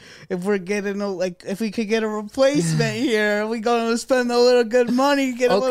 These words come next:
Speaker 1: little bit better.
Speaker 2: But, okay, let's change the rules. You can change your, your dick into a vagina, but you can't get another dick.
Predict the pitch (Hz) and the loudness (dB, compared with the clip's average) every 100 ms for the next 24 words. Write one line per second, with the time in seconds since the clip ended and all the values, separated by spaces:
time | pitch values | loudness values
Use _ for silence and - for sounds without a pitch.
0 | 196 254 269 285 311 285 208 156 165 - | 2 0 -2 0 0 2 0 -2 -6 -12
1 | 147 196 202 - 185 185 175 156 - 156 | -6 0 0 0 -4 -4 -4 -6 -12 -10
2 | 170 - 180 170 147 151 156 - - _ | -8 -8 -8 -8 -6 -6 -6 -8 -16 _
3 | 151 165 180 185 160 - 180 190 185 175 | -4 -2 -2 -4 -4 -6 -4 -4 -4 -6
4 | 147 - - 143 143 127 - - - _ | -8 -16 -10 -6 -6 -8 -12 -18 -20 _
5 | _ 139 131 123 147 160 147 135 139 123 | _ -8 -6 -4 -4 -4 -4 -6 -6 -6
6 | 117 127 123 110 117 - 110 135 117 110 | -6 -6 -6 -8 -10 -12 -8 -6 -6 -8
7 | 101 95 87 87 - | -8 -10 -10 -14 -16